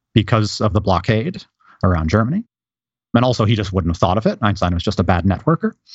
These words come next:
But de Sitter sends this letter describing Einstein's new ideas. And it gets opened by the only person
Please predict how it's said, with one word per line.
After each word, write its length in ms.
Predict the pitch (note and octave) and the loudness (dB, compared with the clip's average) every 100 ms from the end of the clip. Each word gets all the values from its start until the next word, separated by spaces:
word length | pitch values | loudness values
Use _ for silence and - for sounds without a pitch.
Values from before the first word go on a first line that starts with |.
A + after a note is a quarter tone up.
| - - - - | -16 -12 -10 0
But 220 | B2+ C#3 | 2 2
de 100 | B2 | 0
Sitter 380 | - B3 E3 D3 - | 0 0 2 0 -6
sends 360 | D#3 E3 E3 D#3 | -2 0 2 2
this 180 | D#3 C3 | 0 0
letter 320 | F#2 F#2 - _ _ _ _ _ _ _ _ _ - | 0 -2 -6 _ _ _ _ _ _ _ _ _ -2
describing 420 | C3+ - B2+ C3+ | -2 2 0 0
Einstein's 420 | A#2+ B2+ B2+ C3 C3 | -2 0 0 0 2
new 80 | |
ideas. 420 | B2+ C#3+ E2+ D3 - _ _ _ _ _ _ _ _ | 0 0 -2 -6 -12 _ _ _ _ _ _ _ _
And 160 | C#3 C#3 | 0 2
it 40 | |
gets 200 | C3 D#3 - | 2 -2 0
opened 580 | G#3 B3+ G2+ D#2 D#3+ - - - - | 0 2 0 0 -2 -2 -8 -10 -6
by 640 | D3 G2+ A#2+ A#2+ A#2+ A#2 A#2 - - _ _ _ _ _ - | -2 2 2 2 0 0 -4 -10 -18 _ _ _ _ _ -2
the 260 | C3 B2+ B2+ - | 2 2 0 0
only 460 | E3+ G#3 A3 G#3+ F#3 | 2 4 2 2 0
person 720 | - - D#3 - A#2+ A#2 E3+ | 0 0 0 2 2 2 0